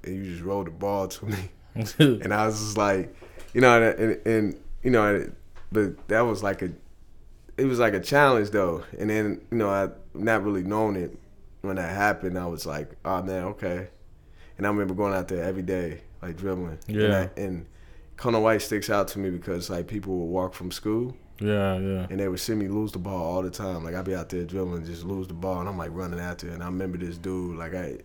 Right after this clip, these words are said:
Speaker 1: I remember yesterday he had a fro. This is probably, like, ninety-six or something.
Speaker 2: Yeah, yeah.
Speaker 1: And, yeah, maybe ninety-six, ninety-seven. And, you know, he was just, they would just laugh at me every day. But it was like,
Speaker 2: Yeah.
Speaker 1: but my love for it started then. Like, I just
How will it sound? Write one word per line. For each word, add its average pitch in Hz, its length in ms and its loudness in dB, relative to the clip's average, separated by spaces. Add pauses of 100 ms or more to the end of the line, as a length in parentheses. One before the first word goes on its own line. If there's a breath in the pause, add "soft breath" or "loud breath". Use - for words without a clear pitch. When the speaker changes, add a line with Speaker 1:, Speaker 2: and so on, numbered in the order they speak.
Speaker 1:
I - 40 -8
remember 95 260 -4
yesterday 90 400 -2
he 98 40 -2
had 90 120 -4
a 87 40 -10
fro. 92 280 -2
This 113 100 -2
is 123 60 -10
probably, 101 220 -2
like, 78 160 -6
ninety-six 80 800 -8
or 80 60 -10
something. 82 380 -12
Speaker 2:
Yeah, 117 200 4
yeah. 101 280 2 (720 soft breath)
Speaker 1:
And, 82 420 -4 (1400 soft breath)
yeah, 123 180 0
maybe 117 220 0
ninety-six, 87 800 -6 (120)
ninety-seven. 82 580 -8 (1120 soft breath)
And, 87 380 -4 (180)
you 104 120 -8
know, 87 120 -4
he 104 100 -2
was 95 120 -6
just, 85 200 -10
they - 120 0
would 92 100 -2
just 82 120 -10
laugh 95 360 -2
at 82 100 -4
me 80 120 -8
every 82 180 -6
day. 87 280 -2
But 95 160 -2
it 110 120 0
was 101 160 -6
like, 95 260 0
Speaker 2:
Yeah. 107 380 0
Speaker 1:
but 95 120 -4
my 98 100 -2
love 107 360 4
for 98 240 2
it - 180 -6
started 98 480 0
then. 101 240 0
Like, 82 200 -6
I 80 120 -6
just 82 260 -10